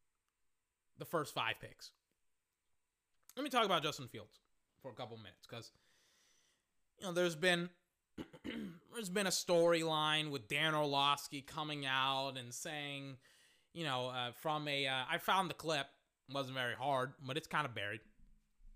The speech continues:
You know, clip of him saying, "I just, you know, Justin Fields, he isn't, you know, he's, he's not a, he's not a guy that really, you know, practices and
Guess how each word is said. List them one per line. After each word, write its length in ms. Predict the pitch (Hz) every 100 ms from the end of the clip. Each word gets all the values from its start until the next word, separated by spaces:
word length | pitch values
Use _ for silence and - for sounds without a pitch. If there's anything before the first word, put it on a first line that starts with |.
| - _ _ - -
You 80 | 196
know, 280 | 156 151 156 -
clip 200 | 202 175
of 120 | 151
him 200 | 165 160
saying, 380 | 160 156 160 -
"I 160 | 120 117
just, 300 | 123 120 - _ _ _ _
you 80 | -
know, 60 | 143
Justin 380 | 156 151 165 147
Fields, 500 | - 151 151 151 -
he 160 | 151
isn't, 360 | 156 165 165 165
you 160 | 165
know, 140 | 165 156
he's, 260 | 175 170 151
he's 200 | 180 165
not 220 | 185 175
a, 280 | 139 127 113 _ _ _ -
he's 100 | 175
not 160 | 220
a 20 | 165
guy 380 | 170 165 170
that 240 | 165 135 135
really, 480 | 160 170 156 123 - _
you 100 | 147
know, 180 | 143 117 - _ _ _
practices 1040 | - 190 156 - 160 160 156 156 151 143 127
and 340 | 113 107 104